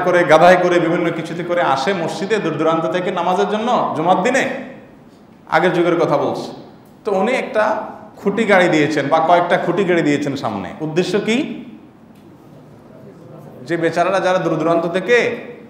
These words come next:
এই ঘোড়া টোড়া ইত্যাদিতে করে আসে, মরুভূমি, গাছপালা নাই, কিচের সাথে বাঁধবে, তো খুঁটি দিয়ে দিলাম কিছু, যাতে খুঁটির সাথে বাঁধতে পারে, এগুলো যেন ভেঙে না যায়। কত সুন্দর উদ্দেশ্য!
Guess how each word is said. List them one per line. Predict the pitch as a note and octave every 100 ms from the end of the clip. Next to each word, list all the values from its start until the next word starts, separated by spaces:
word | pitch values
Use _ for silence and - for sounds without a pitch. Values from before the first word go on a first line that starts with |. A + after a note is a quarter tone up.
| - -
এই | C#3
ঘোড়া | A#2+ D#3+ F3
টোড়া | F3 E3+
ইত্যাদিতে | D#3 F3 E3 E3
করে | E3+ E3+
আসে, | C#3+ C#3 F#3+ F#3+ - - - - -
মরুভূমি, | A#2+ D3+ E3 D#3+ G3+ A3+ A2+ - - -
গাছপালা | B2+ C3 - D#3 F#3
নাই, | F#3 A#3 E3 - - -
কিচের | G#3+ G#3+
সাথে | G#3 G3 E3
বাঁধবে, | C#3 A#2 A2+ G2 - - -
তো | -
খুঁটি | C#3 F#3+
দিয়ে | F3+ G3+
দিলাম | G3 G#3+ G#3+
কিছু, | G#3 B3
যাতে | B3 -
খুঁটির | E3+ E3 E3
সাথে | E3+
বাঁধতে | D#3 D3 -
পারে, | F3+ F#3+
এগুলো | F3+ D#3
যেন | C#3 A#2+
ভেঙে | A2 G#2
না | F2 E2
যায়। | D#2 - - - - - - - - - - -
কত | C3+ C3+
সুন্দর | D#3 C#3+ A2+
উদ্দেশ্য! | G2 - -